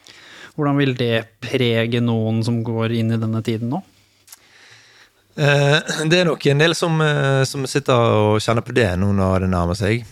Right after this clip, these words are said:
Speaker 2: Eh, det er klart at det, det kommer an på hvordan, eh, et, eh, traume kanskje, eh, er bearbeidet eller ikke. Det kommer an på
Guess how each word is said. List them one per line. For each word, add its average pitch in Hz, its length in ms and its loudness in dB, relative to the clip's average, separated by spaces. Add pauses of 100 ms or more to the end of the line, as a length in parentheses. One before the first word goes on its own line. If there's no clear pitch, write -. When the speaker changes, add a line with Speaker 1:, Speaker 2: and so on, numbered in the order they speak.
(340)
Speaker 2:
Eh, 107 640 2 (680)
det - 80 -8
er 131 60 2
klart 127 180 0
at 117 120 -4
det, 123 180 2
det 131 100 0
kommer 156 220 -2
an 139 60 -4
på 135 120 0
hvordan, 131 380 0
eh, 110 480 2
et, - 320 -10
eh, 107 320 2
traume 110 640 0 (160)
kanskje, 107 480 -4 (300)
eh, 113 360 2
er 110 160 0
bearbeidet 87 720 -2
eller 85 420 -2
ikke. - 320 -6 (520)
Det - 120 -20
kommer 110 220 -2
an - 80 -8
på 95 100 2